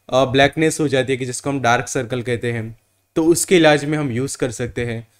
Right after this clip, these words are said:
उसके अलावा जो पिंपल्स के दाग होते हैं या फिर चेहरे पे काले धब्बे पड़े हुए हैं, तो वो धब्बों को दूर करने के लिए यूज़ किया जाता है। या फिर आपकी स्किन जो है वो डार्क हो रही है, फिर स्किन के ऊपर ब्लोचेस बन रहे हैं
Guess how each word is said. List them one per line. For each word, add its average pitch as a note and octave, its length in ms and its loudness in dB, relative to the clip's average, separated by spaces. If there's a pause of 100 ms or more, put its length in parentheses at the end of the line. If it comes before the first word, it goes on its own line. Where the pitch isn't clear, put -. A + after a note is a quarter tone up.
(200)
उसके E3 260 2
अलावा E3 220 8
जो E3 120 0
पिंपल्स D3+ 560 0
के D#3 120 0
दाग B2 260 2
होते C#3 220 0
हैं C3+ 40 4
या C3 80 0
फिर C#3 140 -4
चेहरे C#3+ 340 -2
पे D#3+ 140 -4
काले C#3+ 360 0
धब्बे C3 380 -2
पड़े C3 220 -2
हुए A#2+ 220 -2
हैं, B2+ 220 -2 (460)
तो D3 80 2
वो E3+ 180 4
धब्बों D#3+ 360 2
को E3+ 120 0
दूर E3 340 2
करने D3+ 340 2
के C#3+ 100 -4
लिए C3+ 380 0 (120)
यूज़ C3+ 300 -4
किया B2+ 120 -2
जाता A#2+ 160 -4
है। B2+ 80 -2
या B2 120 0
फिर B2+ 180 -2
आपकी B2 220 -4
स्किन F3 400 -2
जो D3+ 100 0
है D#3 60 4
वो D#3 340 0 (320)
डार्क C#3 260 6
हो D3+ 140 4
रही C3+ 180 2
है, B2 280 -2 (400)
फिर D#3 140 4
स्किन F#3+ 380 2
के F3+ 100 2
ऊपर E3+ 240 2
ब्लोचेस D3 580 2
बन C#3 200 0
रहे B2+ 200 2
हैं A#2+ 280 0